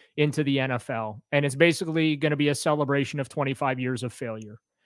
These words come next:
They've really only had three decent or good seasons since ninety-nine, the, you know, the playoff year in two thousand two, the ten and six, uh, campaign in which they missed the playoffs in two thousand seven, but they had six Pro Bowlers,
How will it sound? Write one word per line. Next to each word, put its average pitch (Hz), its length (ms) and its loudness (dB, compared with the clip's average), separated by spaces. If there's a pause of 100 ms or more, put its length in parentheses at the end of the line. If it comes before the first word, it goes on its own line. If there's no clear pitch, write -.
(260)
They've 165 180 8
really 196 240 10
only 185 260 6
had 151 320 6
three 151 440 0 (360)
decent 151 480 -2 (360)
or 147 200 2
good 135 320 4
seasons 135 500 -4
since 135 300 -8
ninety-nine, 135 840 -2
the, 123 80 -6
you 127 360 -6
know, 127 100 -2
the 120 80 -4
playoff 147 340 2
year 147 140 2
in 143 100 0
two 151 120 -4
thousand 131 380 0
two, 233 300 10 (640)
the 131 60 -4
ten 156 440 4
and 135 320 0
six, - 480 -2
uh, 165 180 4
campaign 170 540 2
in 151 60 -2
which 151 180 0
they 135 120 -2
missed 170 300 6
the 185 60 2
playoffs 175 460 6
in 156 80 0
two 160 160 -6
thousand 147 340 0
seven, 175 300 0
but 156 100 -4
they 143 100 0
had 135 220 0
six - 260 -6
Pro 185 240 2
Bowlers, 196 540 2